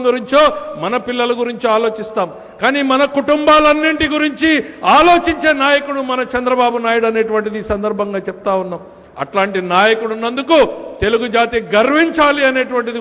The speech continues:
కూడా ఈ సందర్భంగా చెప్తా ఉన్నాం. అసలు విజన్ డాక్యుమెంట్ని ఆయన వెళ్తున్నటువంటి తీరును చూస్తే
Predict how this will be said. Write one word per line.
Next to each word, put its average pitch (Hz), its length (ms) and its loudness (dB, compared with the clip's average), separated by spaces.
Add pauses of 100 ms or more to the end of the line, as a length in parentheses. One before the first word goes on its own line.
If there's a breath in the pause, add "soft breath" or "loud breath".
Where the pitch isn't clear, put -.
కూడా 226 160 2 (360 loud breath)
ఈ - 20 -4 (100)
సందర్భంగా 214 580 0
చెప్తా 196 280 -6
ఉన్నాం. 165 160 -12 (300 loud breath)
అసలు 254 240 -2 (200)
విజన్ 262 400 2
డాక్యుమెంట్ని 226 600 -4 (120)
ఆయన 202 180 -2 (140)
వెళ్తున్నటువంటి 214 720 -4 (120)
తీరును 208 360 -4
చూస్తే 175 300 -4